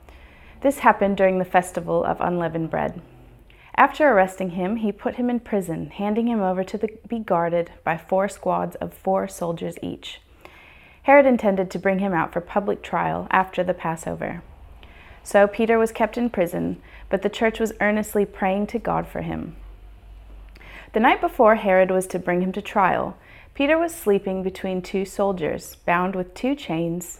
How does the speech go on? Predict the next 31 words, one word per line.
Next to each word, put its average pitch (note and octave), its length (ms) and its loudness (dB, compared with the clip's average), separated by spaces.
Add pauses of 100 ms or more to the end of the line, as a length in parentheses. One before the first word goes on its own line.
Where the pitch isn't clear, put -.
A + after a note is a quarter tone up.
(120)
and F3 180 -2
sentries F#3+ 640 -2
stood G3+ 300 -4
guard E3 240 0
at E3 80 -4
the F3 100 -2
entrance. - 600 -8 (840)
Suddenly, A#3 520 4
an - 100 -2
angel B3+ 320 4
of C4 100 2
the C4 120 8
Lord B3 320 8
appeared, D3+ 600 0
and G3 140 0
a G3 80 2
light F#3+ 460 -2
shone F#3+ 340 -4
in F#3 120 -2
the F3+ 100 -2
cell. E3+ 440 -2 (720)
He G#3 140 -2
struck - 460 -2
Peter A3+ 240 2
on G#3+ 100 4
the G3+ 80 0
side F#3+ 360 4
and F3+ 140 2
woke F#3+ 200 0
him G3+ 160 -2
up. - 200 -4